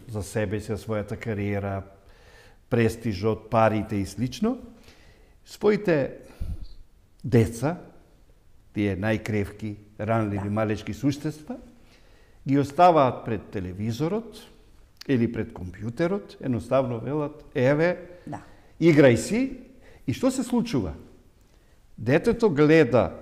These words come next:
Speaker 1: сранска програма, срански цртани филмови и го научува англискиот јазик, а не
Speaker 2: Обрз.
Speaker 1: македонскиот. И потоа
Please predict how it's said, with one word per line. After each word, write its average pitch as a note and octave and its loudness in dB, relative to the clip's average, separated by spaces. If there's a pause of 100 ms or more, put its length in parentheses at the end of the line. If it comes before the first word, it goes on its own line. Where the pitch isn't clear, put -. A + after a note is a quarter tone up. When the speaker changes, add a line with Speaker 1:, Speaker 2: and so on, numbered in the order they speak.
(360)
Speaker 1:
сранска C3+ 4
програма, C3 -2 (640)
срански C3 2 (540)
цртани A#2+ 2
филмови D#3 2 (540)
и A2+ -8
го G#2+ -4
научува D#3 -4 (680)
англискиот D3+ -4
јазик, E3+ -2
а E3 -2
не E3 0
Speaker 2:
Обрз. E3+ 0
Speaker 1:
македонскиот. C#3 -2 (340)
И G#2 -6
потоа G#3 0